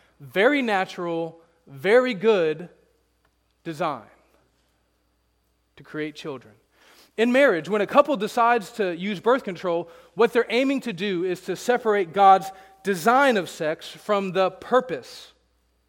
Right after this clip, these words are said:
of sex. By, if we're being honest, kind of playing God with your endocrine system. Friends, just because something is common in our culture does not mean that it is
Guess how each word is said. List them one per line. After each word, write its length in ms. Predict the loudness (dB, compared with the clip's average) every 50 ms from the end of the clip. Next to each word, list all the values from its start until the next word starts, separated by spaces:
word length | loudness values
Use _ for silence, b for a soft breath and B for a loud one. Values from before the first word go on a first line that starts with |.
| _ _ _ _ _ _ -14
of 140 | -14 -12
sex. 380 | -12 -14 -14 -14 -14 _ _ _ -20 _ _ _ _ _ _ _ _ _ _ _ _ _ _ _ _ _ _ _ _ _ _ _ _ _ _ _ _ _ _ _ _ _ _ _ _ _ _ _ _ _ _
By, 380 | 0 2 4 4 2 0 -4 -10 -16 _ _ _ _ _ _ _ _ _ _ _ _ _ _ -20 _ -18
if 80 | -12
we're 60 | -10 -6
being 200 | -6 -6 -4 -2
honest, 440 | 0 0 0 0 -2 -6 -8 -18 -20 _ _ _ _ _ _ _ _
kind 260 | -6 -4 -4 -2 -2
of 100 | -4 -6
playing 360 | -6 -6 -4 -4 -4 -6 -6
God 340 | -4 0 2 4 2 2 0
with 160 | -4 -10 -10
your 120 | -10 -12 -10
endocrine 420 | -8 -8 -8 -10 -10 -12 -20 -20
system. 320 | -20 -20 -20 -20 -20 _ _ _ _ _ _ _ _ _ _ _ _ _ _ _ _ _ _ _ _ _ _ _ _ _ _ _ _ _ _ _ _ _ _ _ _ _ _ _ _ _ _ _ _ _
Friends, 520 | -4 -4 -4 -2 -4 -8 -12 -16 -20 -20 _ _ _ _ _ _ _ _ _ _
just 240 | -4 -4 -4 -4 -4
because 300 | -10 -10 -8 -6 -8 -8
something 340 | -8 -10 -10 -8 -8 -10 -10
is 140 | -10 -12 -14
common 480 | -14 -16 -8 -6 -6 -6 -6 -8 -12
in 160 | -12 -12 -10 -10
our 100 | -10 -10
culture 460 | -10 -10 -12 -12 -10 -10 -12 -12 -12
does 240 | -12 -12 -12 -12 -10
not 240 | -10 -10 -10 -10
mean 280 | -12 -12 -10 -10 -10 -10
that 140 | -10 -10 -10
it 60 | -10
is 220 | -12 -14 -16 -18